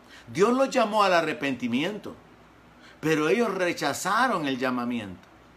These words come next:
Jeremías tuvo que padecer. Je-, Jeremías no solamente fue rechazado, estuvo a punto de que lo asesinaran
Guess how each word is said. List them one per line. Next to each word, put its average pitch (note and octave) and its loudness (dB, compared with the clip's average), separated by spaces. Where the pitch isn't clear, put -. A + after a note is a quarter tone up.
Jeremías D3 0
tuvo F3 2
que D#3+ -4
padecer. D#3 0
Je-, B2+ -6
Jeremías D3 -2
no D#3 -2
solamente D#3+ -2
fue E3 0
rechazado, E3 0
estuvo D#3 -2
a C#3+ -2
punto D#3 -4
de C3+ 0
que C3 -4
lo B2 0
asesinaran D#3+ 0